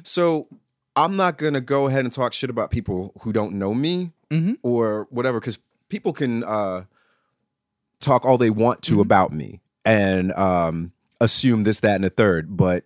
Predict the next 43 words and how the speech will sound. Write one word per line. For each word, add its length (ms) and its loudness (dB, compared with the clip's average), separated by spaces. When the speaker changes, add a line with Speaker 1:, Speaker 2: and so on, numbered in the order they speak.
Speaker 1:
if 120 0
they 120 2
Speaker 2:
Mm-hmm. 60 0
Speaker 1:
haven't 240 -2
sat 240 -2
and 100 -8
discussed 460 -4
things 240 -2
with 140 -2
me, 220 -4
Speaker 2:
Right. 300 -4
Speaker 1:
they 180 2
don't 200 -2
know. 280 -4
Speaker 2:
Right. 180 2
Speaker 1:
So 360 0
that's 220 -4
why 240 0
I 40 -2
don't 280 -2
deal 180 -2
Speaker 2:
<laughs> 0 -
Speaker 1:
with 100 -4
the 60 -6
rhetoric 520 -6
and 480 -10
all 220 2
that 200 0
stuff 240 -8
and 80 -6
go 120 -2
to 60 -4
the 80 -10
side. 440 -4
Speaker 2:
Mm-hmm. 120 0
Speaker 1:
So 280 -4
that's 120 -14
how 120 -8
I 40 -10
feel 180 -8
about 220 -12
that. 180 -8
Speaker 2:
Right. 360 -2